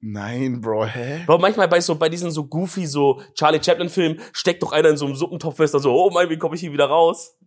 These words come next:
Speaker 2: So ein, so ein Ding.
Speaker 1: <laughs> Ja, okay, I
Speaker 2: Checkst
Speaker 1: guess,
Speaker 2: du?
Speaker 1: ja.
Speaker 2: <laughs> Kennst du das auch, dieses TikTok immer? Nein, Spaß. Äh, check ich, checken die in so
Speaker 1: Boah, wir haben
Speaker 2: Suppentopf
Speaker 1: letztens,
Speaker 2: drin?
Speaker 1: man muss das gesagt haben, wir haben letztens Dominiks TikTok For You Page angeguckt oder hier seine, deine Likes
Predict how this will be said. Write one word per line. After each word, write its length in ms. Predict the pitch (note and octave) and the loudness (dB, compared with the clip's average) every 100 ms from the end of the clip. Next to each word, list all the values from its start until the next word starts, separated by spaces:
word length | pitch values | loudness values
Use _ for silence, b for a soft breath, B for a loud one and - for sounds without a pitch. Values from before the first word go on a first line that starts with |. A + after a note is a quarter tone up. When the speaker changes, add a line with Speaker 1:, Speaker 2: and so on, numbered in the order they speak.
| _ | _
Speaker 2:
So 220 | - F3 G#3+ | -6 0 0
ein, 160 | E3 | -2
so 120 | - F#3 | -4 0
ein 120 | G#3 E3 | 0 -2
Ding. 180 | D3+ A#2+ | -4 -4
Speaker 1:
<laughs> 40 | |
Ja, 300 | B2+ A#2+ B2 | 0 2 4
okay, 320 | A#2 - B2+ | 0 -2 0
I 220 | C3 - A#2 | 0 0 0
Speaker 2:
Checkst 320 | A2 B2+ F#3 | 2 2 2
Speaker 1:
guess, 120 | G3+ | 0
Speaker 2:
du? 40 | C3 | 4
Speaker 1:
ja. 280 | B2+ B2+ C#3+ | 4 6 4
Speaker 2:
<laughs> 1200 | - - - - - - - - - _ - F4+ D4+ | -2 -10 -10 -10 -10 -12 -12 -16 -16 _ -2 -2 2
Kennst 220 | G#3+ A3+ | 0 2
du 40 | |
das 160 | A#3+ F#3+ | 0 2
auch, 160 | F#3+ G#3 | 2 2
dieses 240 | F#3+ - | -6 -4
TikTok 360 | G3+ G#3 G#3+ F#3+ | -4 -4 -6 -8
immer? 180 | G3 | -6
Nein, 160 | D#3+ D#3 | -6 -6
Spaß. 300 | - D3 - - B B B B B | -10 -20 -20 -16 B B B B B
Äh, 480 | - C#3+ D3 - G2+ | 2 4 6 2 -4
check 240 | E3+ F3 G3 | 0 0 0
ich, 180 | D#3+ D#3 | -8 -4
checken 260 | F3+ E3 | -4 -2
die 60 | E3 | -2
in 60 | D3+ | 0
so 60 | |
Speaker 1:
Boah, 60 | A#2+ | 4
wir 60 | B2+ | 4
haben 80 | |
Speaker 2:
Suppentopf 200 | C3+ C#3 | 4 2
Speaker 1:
letztens, 200 | C#3 F#3 | 2 0
Speaker 2:
drin? 80 | B2 | 0
Speaker 1:
man 80 | B2 | -2
muss 120 | B2 | -4
das 80 | A2 | -6
gesagt 240 | A2 A2 | -8 -4
haben, 120 | A#2+ A#2 | -4 -4
wir 60 | |
haben 80 | A#2 | -4
letztens 340 | A#2+ B2+ G#2+ - | -6 -6 -4 -2
Dominiks 360 | B2 A#2+ G2 | 0 -2 -4
TikTok 360 | - C3 C3+ A2 | -8 -4 -4 -2
For 100 | A#2+ | 0
You 160 | B2 | 0
Page 240 | B2+ A#2+ A2 | 0 0 -2
angeguckt 520 | A#2+ A#2 A#2 C3 - b b | -6 -4 -2 -4 -8 b b
oder 160 | B2+ B2 | 2 4
hier 160 | B2+ | 4
seine, 220 | A#2+ A#2+ | 2 -2
deine 220 | A#2 C3 A#2+ | -2 -2 2
Likes 560 | A#2+ B2+ C#3+ - - | 2 2 0 -6 -14